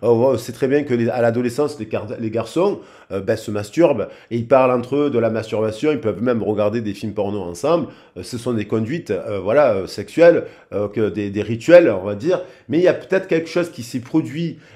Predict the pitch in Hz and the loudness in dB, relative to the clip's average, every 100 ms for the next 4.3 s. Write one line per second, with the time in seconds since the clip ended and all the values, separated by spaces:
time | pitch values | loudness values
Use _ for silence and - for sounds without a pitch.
0 | 117 107 117 113 117 - 175 131 127 117 | -8 0 2 2 0 -4 -8 -8 -8 0
1 | 156 165 120 113 123 120 143 135 - 147 | 2 4 2 0 -2 -2 2 2 0 -6
2 | 147 143 104 98 95 104 113 104 180 180 | -2 0 0 -2 -4 -4 -4 -2 -4 0
3 | 131 131 156 165 143 139 123 101 110 113 | 0 0 -4 -6 -2 2 2 -2 -8 0
4 | 139 151 220 | 0 0 -8